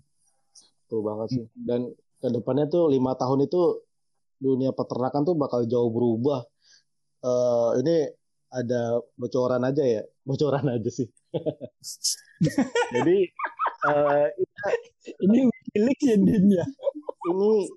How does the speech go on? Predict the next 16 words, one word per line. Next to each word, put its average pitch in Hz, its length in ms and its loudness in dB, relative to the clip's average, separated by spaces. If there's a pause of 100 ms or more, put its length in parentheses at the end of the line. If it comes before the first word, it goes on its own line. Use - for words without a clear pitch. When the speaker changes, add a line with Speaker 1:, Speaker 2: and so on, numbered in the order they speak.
(140)
Speaker 1:
ini 180 180 2
suatu 143 380 2
bocoran 135 500 2
yang 131 320 0
investasi 135 640 -2
besar-besaran 127 600 0
akan 139 220 -2
terjadi 123 320 0
di 123 120 0
Java 127 580 -2 (320)
lima 123 160 -2
sampai 127 240 -2
sepuluh 123 240 -2
tahun 117 160 -2
ke 113 60 0
depan. 107 240 -6